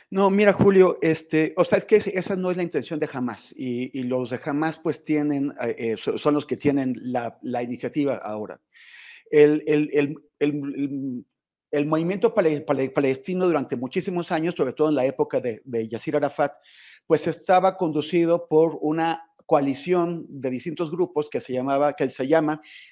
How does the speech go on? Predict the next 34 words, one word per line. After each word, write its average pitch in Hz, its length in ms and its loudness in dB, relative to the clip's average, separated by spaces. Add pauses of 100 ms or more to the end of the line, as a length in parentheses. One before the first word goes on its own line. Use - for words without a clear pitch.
(120)
la 147 260 2
Organización 147 640 -2
para 147 220 0
la 123 80 -4
Liberación 117 460 -6
de 135 80 -2
Palestina. 135 600 -4 (680)
Eh, 147 240 10
los 151 280 6
grupos 208 400 4
islamistas, 165 840 0
los 135 220 -2
grupos 160 280 -2
religiosos 156 560 0
están 180 280 -2
en 185 100 -6
contra, 226 460 -2 (240)
en 156 220 0
contra. 180 500 -2 (120)
De 131 140 -2
hecho, 147 160 -6
son 170 180 -4
enemigos 170 420 -2
mortales, 143 640 -2
enemigos 143 520 -4 (600)
que, 139 100 -8
de 127 120 0
que 131 100 -2
han 151 160 2
sos-, 165 340 -4
so-, 147 180 4
sostenido 156 540 2
batallas 175 560 0
internas 123 540 -10